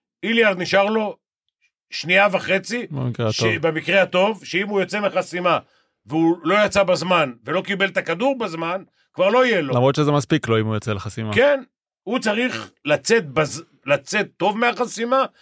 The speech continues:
Speaker 1: ושיתנו לו את הכדור בזמן. עכשיו, אם בזמן שהוא יוצא מהחסימה, עדיין בולדווין מכדרר, או בראון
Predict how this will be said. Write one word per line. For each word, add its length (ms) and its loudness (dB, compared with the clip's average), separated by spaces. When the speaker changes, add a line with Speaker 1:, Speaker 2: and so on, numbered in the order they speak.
Speaker 1:
ושיתנו 360 0
לו 80 2
את 80 -2
הכדור 320 0
בזמן. 400 -2
עכשיו, 240 0
אם 360 0
בזמן 340 0
שהוא 160 0
יוצא 240 0
מהחסימה, 680 0
עדיין 520 0
בולדווין 460 0
מכדרר, 640 -2
או 300 0
בראון 520 0